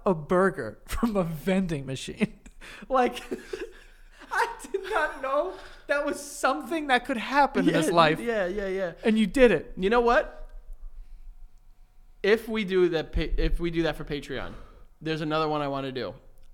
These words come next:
Speaker 2: I want you to eat a burger in a can. Have you ever heard of burger in a can?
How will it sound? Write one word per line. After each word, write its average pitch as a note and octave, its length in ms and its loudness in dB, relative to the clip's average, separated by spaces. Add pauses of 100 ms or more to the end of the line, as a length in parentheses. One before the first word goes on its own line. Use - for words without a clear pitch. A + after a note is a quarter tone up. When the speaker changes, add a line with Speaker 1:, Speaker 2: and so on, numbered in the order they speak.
(120)
Speaker 2:
I D3 120 2
want F3+ 260 0
you D#3+ 160 -2
to D#3+ 160 -4
eat C#3+ 200 -4
a C#3 40 -6
burger C3+ 420 -6
in B2 60 -6
a A2+ 40 -6
can. G#2+ 460 -10
Have E3 80 -12
you F#3+ 60 2
ever G#3+ 120 2
heard G#3 120 0
of F3+ 80 -6
burger E3+ 280 -2
in F3 60 -6
a E3+ 60 -8
can? F#3 340 -6